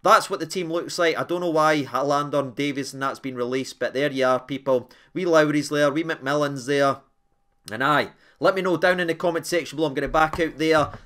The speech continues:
leave it there for the next episode. Hopefully you've enjoyed the first episode. Again, it's not the most busiest episode. There will be games to come. We have put the difficult up. It should be difficult.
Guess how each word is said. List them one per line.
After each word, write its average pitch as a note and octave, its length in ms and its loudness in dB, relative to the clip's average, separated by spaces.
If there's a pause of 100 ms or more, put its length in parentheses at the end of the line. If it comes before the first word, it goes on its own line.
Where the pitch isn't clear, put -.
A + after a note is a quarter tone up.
(100)
leave E3+ 240 0
it E3+ 100 4
there E3+ 100 4
for D#3+ 120 -6
the D3+ 80 0
next D3+ 260 -4
episode. D#3+ 340 -2
Hopefully G3+ 300 -4
you've F3 80 -4
enjoyed G3 540 2
the F#3+ 100 -2
first F#3+ 260 0
episode. F#3 280 -2
Again, D3+ 180 -2
it's D3+ 100 -10
not F3+ 120 -6
the D#3+ 40 -8
most C#3 280 -4
busiest E3+ 600 -2 (320)
episode. E3+ 300 -2
There D3 120 0
will F#3 180 2
be F3 100 -6
games E3 340 -2
to E3+ 100 -6
come. D#3+ 320 -2
We D3 80 2
have E3 180 6
put - 100 -12
the C#3 80 -4
difficult D3 460 -4
up. C3+ 180 -2
It - 80 -10
should F#3+ 220 -8
be D#3+ 100 -2
difficult. D3+ 580 -2